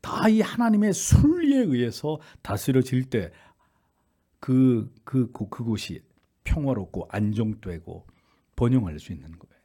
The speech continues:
근데 이것을 무너뜨리는, 무너뜨리면 다 같이 공멸의 길로 가는 것입니다. 이 원리를 세상이 무지하기 때문에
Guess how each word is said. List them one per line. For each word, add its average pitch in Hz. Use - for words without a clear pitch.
근데 135
이것을 160
무너뜨리는, 120
무너뜨리면 120
다 -
같이 143
공멸의 127
길로 80
가는 76
것입니다. -
이 156
원리를 85
세상이 90
무지하기 85
때문에 80